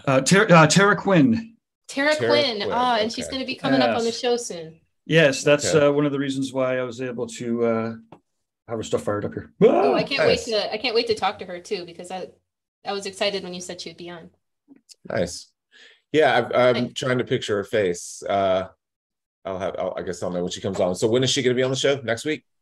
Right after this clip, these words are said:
Speaker 3: Two weeks?
Speaker 1: Yes, next week. And then, uh, we have a, a, an official booking calendar link
Speaker 2: Yes, we
Speaker 1: so that
Speaker 2: do.
Speaker 1: we can send it out to people. And then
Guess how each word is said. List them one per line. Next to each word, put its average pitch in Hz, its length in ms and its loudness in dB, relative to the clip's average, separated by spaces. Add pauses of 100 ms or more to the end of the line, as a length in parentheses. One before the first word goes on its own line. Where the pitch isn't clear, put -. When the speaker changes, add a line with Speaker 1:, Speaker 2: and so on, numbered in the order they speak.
(360)
Speaker 3:
Two - 120 -8
weeks? 131 80 4
Speaker 1:
Yes, - 420 2 (420)
next 175 160 2
week. 156 200 0 (580)
And 139 180 6
then, 139 160 4
uh, 135 160 6
we 139 120 4
have 165 260 6
a, 165 40 6
a, 143 640 4
an 135 80 -2
official 147 320 -4
booking 175 680 -4 (140)
calendar 180 800 -6
link 196 320 0
Speaker 2:
Yes, 220 260 -6
we 208 60 -4
Speaker 1:
so 147 140 4
that 143 140 6
Speaker 2:
do. - 80 -8
Speaker 1:
we - 100 -20
can 135 120 -10
send 143 200 -2
it 139 60 2
out 175 120 2
to 175 60 -8
people. 190 440 -8 (560)
And 131 200 4
then 143 760 6